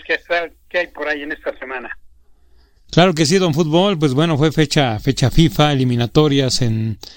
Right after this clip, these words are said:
Speaker 2: gran parte del mundo, si no es que en todo el mundo. Y pues bueno, jugó, jugó la, la selección mexicana, por supuesto. Hablaremos de estos partidos que,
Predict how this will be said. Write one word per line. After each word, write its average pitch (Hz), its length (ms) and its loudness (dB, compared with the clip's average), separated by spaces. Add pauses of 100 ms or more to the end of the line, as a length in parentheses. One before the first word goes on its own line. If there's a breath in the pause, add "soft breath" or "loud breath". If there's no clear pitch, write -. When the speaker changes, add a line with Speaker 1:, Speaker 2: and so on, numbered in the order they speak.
(420 loud breath)
Speaker 2:
gran 127 260 0
parte 127 380 2
del 120 120 2
mundo, 160 340 2
si 135 120 -2
no 127 80 0
es 123 80 -2
que - 80 -4
en 120 100 0
todo 123 180 2
el 113 80 0
mundo. 160 500 2 (580 loud breath)
Y 127 560 2
pues 127 160 0
bueno, 202 220 0
jugó, 151 340 0
jugó 139 640 0
la, 110 320 -4
la 107 140 -8
selección 120 440 0
mexicana, 131 560 0
por 113 160 -4
supuesto. 156 640 0
Hablaremos 123 600 -2
de 113 240 -2
estos 117 260 -6
partidos 131 560 0
que, 110 280 -2